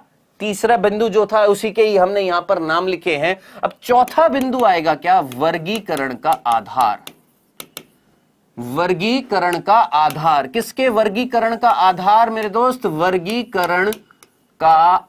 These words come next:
आधार। किसका वर्गीकरण करना है यहां पर?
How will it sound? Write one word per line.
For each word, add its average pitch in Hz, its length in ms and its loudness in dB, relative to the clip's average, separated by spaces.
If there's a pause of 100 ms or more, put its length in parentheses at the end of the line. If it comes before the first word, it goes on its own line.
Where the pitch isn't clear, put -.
आधार। 143 800 0
किसका 226 440 -2
वर्गीकरण 214 640 -2
करना 214 400 -2
है 196 220 -4
यहां 196 300 0
पर? 254 300 0